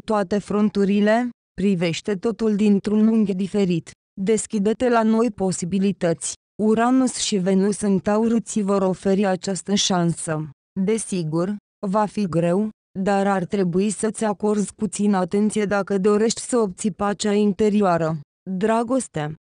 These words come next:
În ciuda bunăvoinței tale, totul va fi dificil dacă nu ești de acord să privești lucrurile dintr-un unghi diferit.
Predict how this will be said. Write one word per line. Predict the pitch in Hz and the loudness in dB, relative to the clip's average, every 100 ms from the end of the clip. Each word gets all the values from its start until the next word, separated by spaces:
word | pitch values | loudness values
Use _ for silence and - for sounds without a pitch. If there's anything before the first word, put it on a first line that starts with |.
| - | 0
În | 220 | 2
ciuda | 208 254 240 | 2 -2 0
bunăvoinței | 233 202 214 208 190 196 196 208 208 196 | 0 0 2 2 2 2 2 2 0 -2
tale, | - 156 156 170 214 196 _ _ | 0 0 0 0 -2 -4 _ _
totul | 214 190 214 196 | -4 -2 -2 -2
va | 190 | -2
fi | 180 214 | -2 -2
dificil | 185 175 190 214 220 | -2 -2 -4 -2 -2
dacă | 233 240 240 | -2 -2 0
nu | 220 | 0
ești | 220 - 220 | 0 -2 -4
de | 208 | 0
acord | 214 196 220 233 196 | 2 0 -2 -4 -4
să | 208 | -2
privești | 214 208 196 208 214 | 0 2 0 -4 -2
lucrurile | 202 214 220 220 220 208 202 | 0 0 -2 -2 0 0 0
dintr-un | 190 202 185 208 214 | 4 2 2 2 2
unghi | 226 220 185 | 4 2 0
diferit. | 196 180 202 175 160 | -4 0 0 0 -2